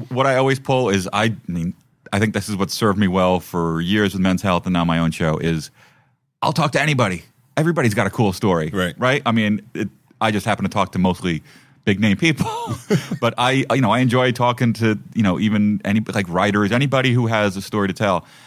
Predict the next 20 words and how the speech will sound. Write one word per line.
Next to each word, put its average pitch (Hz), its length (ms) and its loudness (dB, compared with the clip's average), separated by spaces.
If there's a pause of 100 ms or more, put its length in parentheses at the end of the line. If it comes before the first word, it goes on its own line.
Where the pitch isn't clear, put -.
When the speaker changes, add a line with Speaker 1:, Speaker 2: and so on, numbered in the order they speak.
(200)
Speaker 1:
because 101 200 -4
I 107 80 2
love 117 280 0
the 117 80 4
journeys. 113 720 0 (260)
Speaker 2:
Right. 82 220 -4 (500)
Speaker 1:
Everybody 139 440 0
has 113 280 0
that 104 220 0 (580)
different 110 340 2
story. 110 560 -2 (160)
Speaker 2:
Yep. 71 160 -8 (280)
Speaker 1:
But 117 100 2
there's 120 160 0
always 113 320 2
one 123 220 0
or 127 60 0
two 127 200 -2
moments 107 440 0
that 87 260 -2